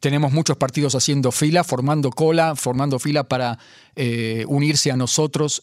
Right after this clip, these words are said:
a condición de que te vayas. Entonces andate. Eh, ¿hay con quién reemplazarlo? Porque Bibi Netanyahu tiene un caudal electoral muy importante.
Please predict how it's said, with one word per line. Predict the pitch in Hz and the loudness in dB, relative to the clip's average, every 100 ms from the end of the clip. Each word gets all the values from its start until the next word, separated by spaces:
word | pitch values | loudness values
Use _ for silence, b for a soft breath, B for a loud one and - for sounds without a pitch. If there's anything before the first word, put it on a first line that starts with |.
| _ | _
a | 123 | -6
condición | 120 123 120 143 131 | -4 -2 0 0 0
de | 117 | -2
que | 110 | -2
te | 120 | 0
vayas. | 175 220 233 - 147 | 0 2 -2 -2 -2
Entonces | 135 190 208 | 0 0 0
andate. | 190 196 139 104 - b b b b b - | 2 0 -2 -6 -10 b b b b b -4
Eh, | 131 127 123 120 110 - | 0 0 0 0 -2 0
¿hay | 165 | 2
con | 180 165 | 4 2
quién | 170 165 | 2 2
reemplazarlo? | 147 139 127 - 240 277 180 | 0 0 0 2 2 2 0
Porque | 107 113 117 | -2 -4 -2
Bibi | 143 143 | 0 0
Netanyahu | 131 135 214 | 0 0 0
tiene | 233 143 | 0 0
un | 123 | 0
caudal | 123 127 135 | -2 0 0
electoral | 123 107 123 123 | -2 -2 -2 0
muy | 117 113 | 0 0
importante. | 110 151 240 117 98 | -2 -2 -2 -2 -6